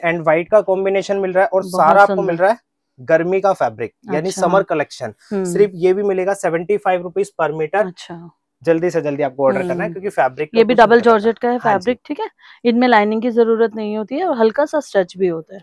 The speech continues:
Speaker 1: जी, और इसका प्राइस आएगा सिर्फ सेवेंटी फ़ाइव रुपीज
Speaker 2: अच्छा,
Speaker 1: per meter,
Speaker 2: ठीक है।
Speaker 1: फ़ोर्टी फ़ोर की विड्थ रहने वाली है।
Speaker 2: ठीक है, एक नेक्स्ट भी फ्लावर प्रिंट में आ रहा है, थोड़ा डार्क शेड में है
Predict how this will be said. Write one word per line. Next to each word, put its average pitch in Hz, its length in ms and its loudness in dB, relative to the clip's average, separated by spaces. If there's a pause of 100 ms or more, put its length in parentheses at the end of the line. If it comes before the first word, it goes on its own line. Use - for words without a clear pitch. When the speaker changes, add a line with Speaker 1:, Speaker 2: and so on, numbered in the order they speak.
(140)
Speaker 1:
जी, 120 160 -8 (220)
और 170 160 0
इसका 190 240 0
प्राइस 208 260 2
आएगा 160 240 0
सिर्फ 208 200 -8
सेवेंटी 143 400 -4
फ़ाइव 185 200 2
रुपीज 185 220 -2
Speaker 2:
अच्छा, - 160 0
Speaker 1:
per 151 60 4
meter, 156 160 -2
Speaker 2:
ठीक - 60 -6
है। - 180 -6
Speaker 1:
फ़ोर्टी 165 260 0
फ़ोर 170 200 -2
की 185 120 -4
विड्थ 131 240 -8
रहने 113 200 -8
वाली 104 160 -8
है। 101 60 -14
Speaker 2:
ठीक 175 220 -6
है, 175 140 -12 (1400)
एक 180 160 -12
नेक्स्ट 196 300 -8
भी 240 120 0
फ्लावर 196 340 0
प्रिंट 208 320 -8
में 220 120 -6
आ 202 100 -4
रहा 214 120 -6
है, 269 80 -12 (160)
थोड़ा 214 120 -2
डार्क 185 260 -4
शेड 208 240 0
में 214 120 -6
है 254 160 -6